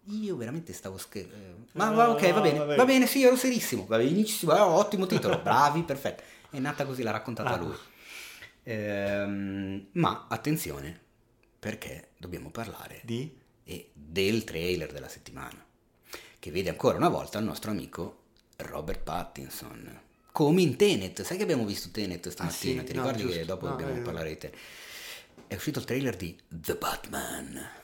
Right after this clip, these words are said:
Speaker 1: che purtroppo in italiano, è uscito anche il trailer italiano e non si chiama Il Batman.
Speaker 2: Tu speravi tanto,
Speaker 1: Io
Speaker 2: eh.
Speaker 1: ci ho sperato fino alla fine,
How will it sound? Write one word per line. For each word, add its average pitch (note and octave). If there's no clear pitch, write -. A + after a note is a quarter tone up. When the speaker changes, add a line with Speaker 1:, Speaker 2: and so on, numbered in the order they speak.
Speaker 1:
che -
purtroppo B2
in F2+
italiano, F2+
è -
uscito -
anche F2
il D#2+
trailer E2
italiano E2+
e A2+
non A2
si B2+
chiama E2
Il -
Batman. -
Speaker 2:
Tu C3
speravi G#2+
tanto, F#2+
Speaker 1:
Io A2
Speaker 2:
eh. A2
Speaker 1:
ci A2
ho -
sperato B2
fino C3
alla B2
fine, D#2+